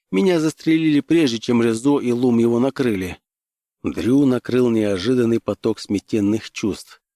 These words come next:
Благодарность, облегчение, остатки схлынувшего страха. Его спасение стало бы вершиной карьеры Ризо.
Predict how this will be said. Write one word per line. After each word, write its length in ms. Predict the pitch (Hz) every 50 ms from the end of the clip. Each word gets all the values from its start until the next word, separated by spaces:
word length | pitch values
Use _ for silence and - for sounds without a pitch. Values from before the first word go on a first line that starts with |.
| _ _
Благодарность, 920 | - 78 76 73 73 71 69 - 110 107 101 92 95 92 92 87 - - -
облегчение, 840 | 82 87 90 - - - - - 110 107 104 104 104 95 92 - _ _ _ _ _ -
остатки 640 | - 87 - - _ - 131 123 - - - 123 113
схлынувшего 640 | - - - 117 127 123 123 120 - - 113 110 110
страха. 680 | - - - - 110 107 104 87 - - 87 73 69 _ _ _ _ _ -
Его 220 | - 87 85 82
спасение 800 | 78 - _ - 80 - - - - 113 110 107 104 98 98 95 87
стало 320 | - - - 95 95 95
бы 160 | 92 95 98
вершиной 560 | 90 98 101 92 - - - 131 123 110 101 -
карьеры 540 | - 101 95 92 92 95 95 90 90 87
Ризо. 420 | 90 95 92 90 95 98 90 80